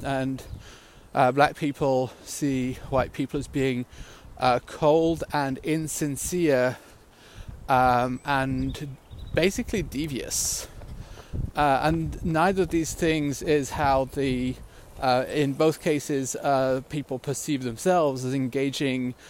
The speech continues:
uh, with as best faith possible effort, uh, in debate. Uh, and so this chapter goes into what those differences are. And so that's those that I've,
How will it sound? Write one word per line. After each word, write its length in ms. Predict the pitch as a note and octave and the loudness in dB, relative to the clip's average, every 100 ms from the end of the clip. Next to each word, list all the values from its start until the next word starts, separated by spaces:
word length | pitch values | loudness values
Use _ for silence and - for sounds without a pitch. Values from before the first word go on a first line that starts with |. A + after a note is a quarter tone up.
| - - | -20 -2
uh, 240 | C3 B2 B2+ | 2 4 4
with 380 | C#3 B2+ - - | 2 0 -8 -2
as 180 | C3+ - | -2 2
best 380 | C#3 C#3 - | 0 0 -4
faith 480 | D#3+ C#3 C3 - - - | 0 0 -2 -10 -10 -2
possible 720 | C#3 - C#3 C3 B2 A#2+ - - - - - - - - | -2 -2 -2 2 2 2 -4 -16 -20 -20 -20 -20 -6 2
effort, 640 | D3 - B2+ - - - - | 2 4 2 2 -4 -6 2
uh, 240 | C3 A#2+ | 4 6
in 380 | C#3+ C3+ B2+ A#2+ | 4 2 0 0
debate. 600 | B2 D3 A#2 F#2 - - - - | 0 2 2 0 -10 -12 -14 -10
Uh, 320 | C#3+ B2+ A#2 A2+ - - - - - - C3+ | -2 2 2 -2 -10 -20 -20 -20 -20 -6 -2
and 120 | C#3 | 0
so 160 | E3 | 2
this 180 | C#3+ C3+ | 0 0
chapter 340 | - C#3+ - D3+ | 2 0 0 0
goes 280 | C#3 C3+ | 2 2
into 600 | C3 B2+ - B2+ C3 A#2+ - - | 0 -2 -2 0 2 0 -4 -8
what 260 | C3 C#3 G2+ | 2 2 4
those 160 | B2 | -2
differences 560 | - A2+ A#2+ - A#2+ A2+ | -4 -8 -10 -10 -10 -4
are. 240 | G2+ A2+ - - - - - - | -4 -4 -14 -20 -20 -20 -18 -8
And 140 | B2 B2 | -6 0
so 100 | E3+ | 2
that's 220 | E3 - | 2 2
those 240 | E3+ D3 | 2 2
that 140 | E3 C#3 | 4 4
I've, 200 | C3 | 2